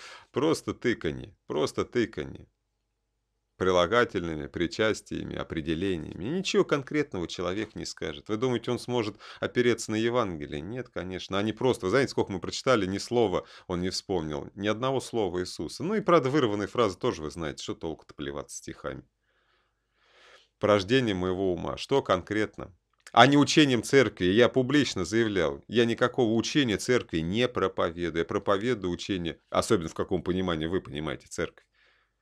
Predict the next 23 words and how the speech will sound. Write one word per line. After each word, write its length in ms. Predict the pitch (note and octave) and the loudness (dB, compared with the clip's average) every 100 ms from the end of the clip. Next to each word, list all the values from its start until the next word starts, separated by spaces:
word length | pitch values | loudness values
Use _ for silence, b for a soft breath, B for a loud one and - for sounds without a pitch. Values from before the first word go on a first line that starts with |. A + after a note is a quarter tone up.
| _ | _
Если 140 | D#2 - | -10 2
как 180 | G2 - | 2 4
тело 260 | D#3+ D3 | 4 4
Христово, 480 | - F2 - E2+ D#2+ | 2 -4 -4 -2 -2
да, 220 | F2+ F2 | 2 0
но 80 | C#2+ | 2
вообще-то 320 | F2+ - - | -2 -2 0
я 160 | G2+ F#2+ | 0 0
не 180 | F#2+ A2 | -2 -4
тело 280 | A#2+ F2+ | 0 0
Христово 420 | D2 D#2+ - E2+ C#2 | -2 -6 -4 -6 -4
проповедую, 580 | D2 - E2 D#2+ D2 D#2 | -6 -4 -2 -2 -4 -2
а 60 | F#2+ | 0
его 180 | F#2+ | 2
учение, 500 | F#2+ F2+ C3+ B2 C#2+ | 0 0 0 0 -2
благодаря 520 | C2 F2 F2 F2 F#2 E2 | -4 -2 0 0 0 2
кому, 420 | F2 E2+ C3+ C3 | 2 2 0 -4
которому 400 | - C3+ F#2+ C#2+ | 0 0 0 -2
его 240 | D#2 E2 | -2 -2
жизнь, 320 | D2 G2+ D#2 | 0 -2 -2
его 140 | D2 D#2 | -2 -4
учение, 400 | E2+ F2+ D2+ B1+ B B | -2 -4 -6 -12 B B
уподобившись 1000 | - G2+ G2+ F2+ C3+ A2 D2+ - C2 - | -6 4 2 6 4 4 0 -2 -10 -14